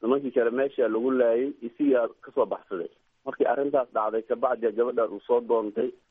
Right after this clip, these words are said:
gabadhiyaa la siiyey, abbaaray joogtay, waa loo aroosiyey, uuray qaaday, toddoba bilood iyadoo ah, ninkii ay qabteen horta. Ninkii waa la qa-, waa la waday oo Jigjigaa la geeyey.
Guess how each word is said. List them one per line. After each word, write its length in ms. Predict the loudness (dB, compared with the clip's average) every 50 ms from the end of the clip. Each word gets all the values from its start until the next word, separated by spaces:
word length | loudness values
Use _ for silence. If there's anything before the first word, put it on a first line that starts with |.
| _ _ -2
gabadhiyaa 380 | 0 0 0 2 2 0 0
la 120 | 0 -2 -6 -8
siiyey, 180 | -6 -4 -2 -2 0
abbaaray 340 | 2 2 2 2 0 -2
joogtay, 340 | -4 -4 -6 -6 -4 -2 0
waa 140 | 2 2 2
loo 160 | 2 2 0
aroosiyey, 540 | 0 0 -2 -2 -4 -6 -6 -6 -4 -4 -6 -8 _ _ _ _ -4
uuray 300 | 0 2 2 4 2 2
qaaday, 360 | 2 2 0 0 0 0 -2 -2
toddoba 360 | 0 0 2 2 2 2 2 2
bilood 180 | 2 2 2 0
iyadoo 300 | 2 2 2 2 2 2 2
ah, 120 | -2 -2 -6 _ _ _ _ _ _
ninkii 260 | -2 0 0 2 2 0
ay 60 | 0
qabteen 380 | 2 0 -4 -2 -2 -4 -2 -2
horta. 240 | -2 -4 -6 _ -20 _ _ _ _ -4 -2
Ninkii 340 | -2 -2 -2 0 0 2
waa 240 | 2 4 2 2 0 0
la 120 | -2 -4
qa-, 200 | -4 -2 -2 0
waa 160 | 2 0 0 0
la 120 | -2 -2
waday 240 | 0 0 0 0 -2 -4
oo 80 | -6 -8
Jigjigaa 380 | -8 -12 -6 0 2 2 2 2
la 100 | -2 -6
geeyey. 240 | -10 -10 -12 -12